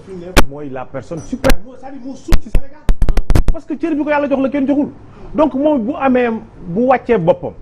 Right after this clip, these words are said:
ba fekk Abdoulaye Wade toog ci ndigalu sëñ Mountakha mu jox ko loxo baalu àq. Maa ngi ñaan suñu frère yooyu nga xamee ne que bis bi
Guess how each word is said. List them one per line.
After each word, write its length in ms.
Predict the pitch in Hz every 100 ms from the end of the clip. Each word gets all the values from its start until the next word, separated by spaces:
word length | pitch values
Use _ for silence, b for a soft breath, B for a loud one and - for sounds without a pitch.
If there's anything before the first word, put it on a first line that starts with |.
| - -
ba 120 | 170 208
fekk 300 | - - 247
Abdoulaye 380 | 226 175 202 190
Wade 220 | 175 151 147
toog 200 | 165 -
ci 60 |
ndigalu 240 | 214 233 220
sëñ 160 | 208
Mountakha 380 | 185 165 160 151
mu 180 | 151 180
jox 140 | 208 208
ko 80 |
loxo 240 | 180 160 135
baalu 260 | 139 208
àq. 200 | 180 139 - - - B B
Maa 220 | 196 214 -
ngi 80 | 214 -
ñaan 180 | 185 147
suñu 160 | 165 151
frère 240 | 170 147
yooyu 180 | 165 214
nga 100 | 196
xamee 220 | 180 165
ne 80 | 147
que 80 | 131 120 123 - B B B
bis 280 | 160 262 226
bi 240 | 277 277